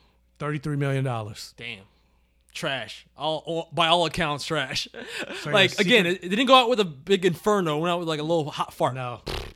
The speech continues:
Speaker 1: Secret Life of,
Speaker 2: <laughs>
Speaker 1: Secret Life of Pets is number one. Dark Phoenix is number two. Aladdin is number three. Godzilla's number four. Rocket Man, which is pretty good,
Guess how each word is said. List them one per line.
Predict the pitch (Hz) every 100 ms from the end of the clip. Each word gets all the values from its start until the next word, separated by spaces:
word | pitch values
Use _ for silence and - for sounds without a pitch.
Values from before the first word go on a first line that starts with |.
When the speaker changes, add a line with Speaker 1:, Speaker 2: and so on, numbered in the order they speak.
| _ -
Speaker 1:
Secret | - 180 190
Life | 262 302
of, | 302 302
Speaker 2:
<laughs> | -
Speaker 1:
Secret | - 190 190
Life | 190 180
of | 180
Pets | 196 170
is | 175
number | 190 185
one. | 185 185 190 160
Dark | 147 160
Phoenix | - 180 175 -
is |
number | 160 175 170
two. | - 185 180 - _ _
Aladdin | 127 135 156 175
is | 175 170
number | 165
three. | 170 180 190 196 190 _ _ 135
Godzilla's | 135 131 156 180 160
number | 175 170
four. | 165 165 175 180 180 _ _ _ -
Rocket | 117 160 185 196
Man, | 180 175 180
which | 151 135
is |
pretty | - 170 180
good, | 170 165 165